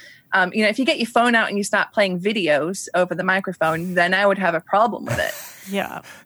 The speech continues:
Speaker 1: But, you know, i-, if, if, if you have to take, take a few seconds just to, you know, just do something else for a second, occupy your hands or,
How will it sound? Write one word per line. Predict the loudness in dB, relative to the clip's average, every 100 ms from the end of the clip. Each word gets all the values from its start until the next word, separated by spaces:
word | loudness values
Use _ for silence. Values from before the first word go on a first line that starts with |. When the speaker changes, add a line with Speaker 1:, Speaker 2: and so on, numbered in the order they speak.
| -20 -18 -12 -4 -2 0 0 0 -2 _ _ _ _ _ _ 0
Speaker 1:
But, | 4 4 4 -4
you | -4
know, | 0 0 0
i-, | 0 2
if, | 0 -2
if, | -4 -4 -10 _ -4
if | -2
you | 0 0
have | 0 -2 -4
to | -6
take, | -2 -4 -4 -8
take | -4 -2
a | -2
few | -4 -2 -2 -4
seconds | -4 -4 -4 -8 -8
just | -10 -10 -8
to, | -4 -4
you | -4 -6
know, | -6 -8
just | -10 -10 -8 -6
do | 0 0
something | 2 0
else | 0 0
for | -2
a | -4
second, | -6 -8 -4
occupy | -4 -2 -2 -2
your | 0 0
hands | 0 -2 -4 -6 -6 -2
or, | 0 0